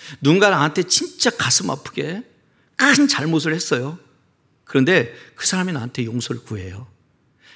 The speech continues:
그때 여러분들의 안에 혹시 "내가 용서할 마음이 난 전혀 없다. 내가 당한 거 생각하면 진짜 용서할 마음 추워도 없다." 생각할 때 여러분, 어떻게 반응이 나와야 맞습니까? 피식 웃겠죠.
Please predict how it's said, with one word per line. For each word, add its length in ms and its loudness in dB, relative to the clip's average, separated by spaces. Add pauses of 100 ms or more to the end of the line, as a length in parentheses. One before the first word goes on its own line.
그때 240 4
여러분들의 600 6
안에 360 4 (100)
혹시 520 0 (260)
"내가 420 0
용서할 500 6
마음이 260 0
난 180 -2
전혀 200 -4
없다. 280 -14 (460)
내가 240 4
당한 320 4
거 100 6
생각하면 720 2 (400)
진짜 360 2
용서할 440 6
마음 260 2 (240)
추워도 400 6
없다." 400 -2 (300)
생각할 600 2
때 380 4 (220)
여러분, 260 6
어떻게 680 2
반응이 400 4
나와야 240 6
맞습니까? 600 -2 (540)
피식 540 -2
웃겠죠. 640 -4